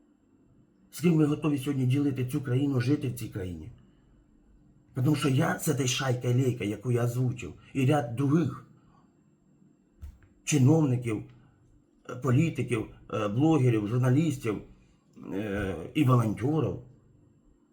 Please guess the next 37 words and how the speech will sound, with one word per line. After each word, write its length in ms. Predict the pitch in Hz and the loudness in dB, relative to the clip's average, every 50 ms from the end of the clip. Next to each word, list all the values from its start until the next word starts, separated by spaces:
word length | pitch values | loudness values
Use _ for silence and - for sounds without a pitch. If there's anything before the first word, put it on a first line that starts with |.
| _ _ _ _ _ _ _ _ _ _ _ _ _ _ _ _ _ _ _ _ | _ _ _ _ _ _ _ _ _ _ _ _ _ _ _ _ _ _ _ _
я 280 | - 107 117 117 127 | -4 -2 0 0 2
з 80 | 127 120 | 2 2
ними 260 | 139 151 151 156 156 | 4 4 4 4 2
на 140 | 143 127 123 | 4 4 4
одному 240 | 127 127 147 143 123 | 4 4 2 2 0
полі 220 | - 147 147 147 | 0 -2 -2 -2
срать 300 | - - - 123 123 - | -4 -4 -4 -4 -4 -4
не 80 | - - | -10 -12
сяду. 300 | - - 87 - - - - - _ _ _ _ - - - | -12 -12 -12 -12 -12 -16 -18 -20 _ _ _ _ -20 -8 0
І 120 | - 143 | 2 2
уж 160 | 151 139 127 | 2 2 0
повірте, 440 | - - 147 131 151 160 156 - 143 | 0 0 2 2 2 0 0 0 2
я 120 | 127 127 | 4 4
їм 140 | 127 131 123 | 4 4 2
житті 280 | 120 135 127 - 139 131 123 | 2 0 -2 -2 -2 -2 -2
точно 320 | 123 110 - - - 95 | -4 -4 -6 -6 -8 -8
не 120 | 90 90 85 | -8 -8 -8
дам 180 | 82 87 85 80 - - _ _ _ _ _ _ _ _ _ _ _ _ | -8 -8 -10 -10 -14 -20 _ _ _ _ _ _ _ _ _ _ _ _
в 100 | - - | -18 -6
країні 440 | - 131 113 110 127 151 147 120 - | -4 -2 2 4 4 4 4 2 0
після 300 | - 113 - - 117 107 | -2 -6 -8 -6 -8 -8
війни. 340 | 101 104 95 85 78 - - - - _ _ _ _ _ - _ _ _ _ - _ _ _ _ _ - _ _ _ _ _ _ _ _ _ _ _ _ _ _ _ _ _ _ | -8 -8 -10 -10 -10 -12 -16 -18 -20 _ _ _ _ _ -20 _ _ _ _ -20 _ _ _ _ _ -20 _ _ _ _ _ _ _ _ _ _ _ _ _ _ _ _ _ _
А 100 | 107 104 | -6 -4
там, 220 | - 143 147 147 | -2 0 0 0
дивіться 260 | 135 139 127 127 - | 0 0 -2 -4 -4
самі, 340 | - - 107 104 98 95 92 - | -4 -4 -4 -2 -2 -2 -2 -4
або 200 | 113 117 123 135 | -4 -4 -4 -6
ця 180 | 127 - 123 | -6 -6 -8
країна 360 | - - 135 131 135 135 123 117 | -6 -4 -4 -2 0 0 -2 -2
після 240 | - 123 127 127 | -2 -4 -4 -2
війни 240 | 123 127 127 127 117 | 0 2 4 4 2
залишається 500 | 113 117 117 117 - - 123 120 - 120 | 2 -2 -6 -6 -6 -6 -8 -6 -4 -4
їм 240 | 110 131 160 190 185 | -2 2 2 2 2
чмошникам, 680 | - - 139 127 113 101 - - 85 78 - - - - - - - _ _ _ _ _ _ _ _ _ _ _ | 0 0 2 2 2 0 -2 -8 -12 -14 -12 -14 -14 -14 -16 -20 -20 _ _ _ _ _ _ _ _ _ _ _
і 80 | - 127 | -2 0
вони 200 | 143 135 135 135 | 2 2 2 2
будуть 420 | 123 120 135 127 123 120 - - | 4 2 2 2 0 -2 -2 -8